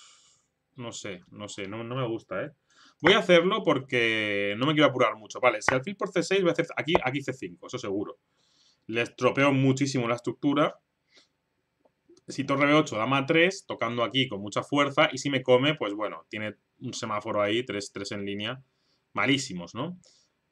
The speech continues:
Si me come como mínimo, creo que le podré recuperar. Vale, me hace esa, esa no está mal, pero alfil C cuatro no, creo que se la ha colgado, ¿no? Alfil C cuatro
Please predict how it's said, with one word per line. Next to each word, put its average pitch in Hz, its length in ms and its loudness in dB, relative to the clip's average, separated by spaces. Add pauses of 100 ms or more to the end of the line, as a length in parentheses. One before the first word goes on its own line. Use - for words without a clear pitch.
(120)
Si - 160 -2
me 151 100 2
come 220 200 6
como 165 180 6
mínimo, 190 340 4 (300)
creo 151 160 4
que 165 80 4
le 127 160 6
podré 113 320 2
recuperar. 127 560 2
Vale, 110 200 0
me 127 40 2
hace 127 260 0
esa, 139 300 0
esa 135 140 -6
no 120 60 -2
está 117 180 -6
mal, 139 220 2
pero 127 120 2
alfil 131 160 -4
C 117 180 -4
cuatro 165 300 2
no, 147 160 -2
creo 135 140 0
que 147 80 -2
se 135 100 0
la 117 40 4
ha 107 40 0
colgado, 113 320 2
¿no? 117 120 -4
Alfil 135 200 -8
C 131 140 -6
cuatro 139 440 0